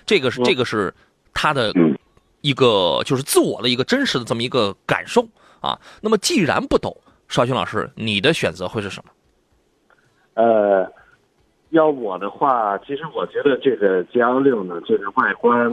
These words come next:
Speaker 3: 档次看起来要比这个，呃，途安呢，我觉得要，要强一些。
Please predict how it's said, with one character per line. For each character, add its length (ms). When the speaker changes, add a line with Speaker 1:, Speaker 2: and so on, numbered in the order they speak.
Speaker 3:
档 140
次 160
看 300
起 60
来 160
要 140
比 180
这 180
个， 340
呃， 240
途 180
安 260
呢， 280
我 140
觉 120
得 120
要， 400
要 140
强 300
一 80
些。 240